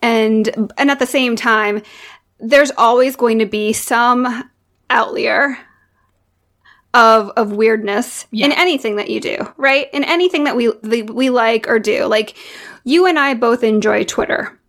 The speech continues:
Speaker 1: Well,
Speaker 2: Mm-hmm.
Speaker 1: there are some really terrible things that happen on Twitter, too.
Speaker 2: Yeah.
Speaker 1: Um, and there are people who exploit people on Twitter and people who, you know, threaten other people on Twitter.
Speaker 2: Absolutely.
Speaker 1: That doesn't mean, that doesn't mean that we have to,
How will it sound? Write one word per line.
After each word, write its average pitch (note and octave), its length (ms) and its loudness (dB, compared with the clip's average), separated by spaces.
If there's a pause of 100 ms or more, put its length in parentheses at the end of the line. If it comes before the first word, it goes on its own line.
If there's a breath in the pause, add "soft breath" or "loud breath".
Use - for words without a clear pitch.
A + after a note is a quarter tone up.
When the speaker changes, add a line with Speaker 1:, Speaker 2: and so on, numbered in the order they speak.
(120)
Speaker 1:
Well, E4+ 380 4
Speaker 2:
Mm-hmm. - 220 -14
Speaker 1:
there F4 240 2
are F#4 40 2
some F4 280 2
really F4 240 4
terrible D4+ 320 2
things A#3+ 260 -2
that G#3+ 100 -2
happen G#3 300 -2
on G#3+ 160 0
Twitter, G3+ 300 0
too. - 320 -4 (160 loud breath)
Speaker 2:
Yeah. - 160 -12 (240 loud breath)
Speaker 1:
Um, A3 600 2
and A#3 380 0
there A#3+ 160 2
are A#3+ 160 0
people B3 240 0
who B3 140 2
exploit A#3 360 -2
people G#3+ 220 -4
on G#3 160 0
Twitter - 360 -2
and A3+ 140 -2
people A3+ 300 0
who, A3 480 4 (300 loud breath)
you A#3 120 0
know, A3+ 160 2
threaten A#3 380 -4
other G#3+ 160 -4
people A3+ 240 -6
on G#3 140 -2
Twitter. - 400 -4 (840 loud breath)
Speaker 2:
Absolutely. F3 600 -6
Speaker 1:
That C#4 100 2
doesn't C4+ 240 -2
mean, C4 280 0
that C4+ 100 2
doesn't C4 200 0
mean A#3+ 120 2
that A3 120 -2
we A#3 120 -2
have G#3 200 -2
to, G#3+ 400 0